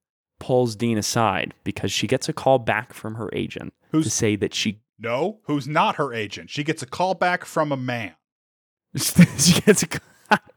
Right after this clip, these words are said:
Speaker 1: <laughs> she gets a call back from a man who once was her
Speaker 2: A
Speaker 1: agent.
Speaker 2: man formerly known as her agent.
Speaker 1: F-, a family known, f-, the man formerly known as Bill, her agent,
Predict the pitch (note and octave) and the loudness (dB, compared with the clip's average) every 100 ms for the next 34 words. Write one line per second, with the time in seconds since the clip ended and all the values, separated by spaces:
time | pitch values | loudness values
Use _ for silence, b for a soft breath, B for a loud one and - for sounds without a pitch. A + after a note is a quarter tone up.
0 | - G3+ C#4+ D4+ B3+ - F3+ G3 F#3 G#3 | -6 -2 0 2 2 4 2 2 0 4
1 | B3 A3 F#3 F3 G3+ A3 - F3 E3+ D#3+ | 6 8 6 2 -12 -14 -2 2 2 4
2 | F3 G#3 G#3+ G#3 G#3 F#3+ G3+ - G3 A3+ | 6 6 4 2 2 2 2 2 4 4
3 | G#3+ B3 F3 - - G#2+ C#3+ A3+ G3+ D3+ | 4 0 2 2 2 2 4 6 6 2
4 | C#3 C3+ A#2+ - D#3+ E3+ E3+ C#3 - D#3+ | 0 -2 -2 -4 0 0 2 0 4 4
5 | - D3+ D3+ D#3+ E3+ G3 G3 F3+ F#3 D3+ | 6 4 4 4 4 4 4 4 4 2
6 | D3 - C#3 D#3+ F3+ F3+ F3+ F3+ G3 F#3+ | 0 -2 0 2 2 2 2 2 4 4
7 | E3+ E3+ C#3+ D3 C#3+ C#3+ E3+ B2 A2+ A#2+ | 4 2 4 4 4 2 2 2 4 2
8 | - | 0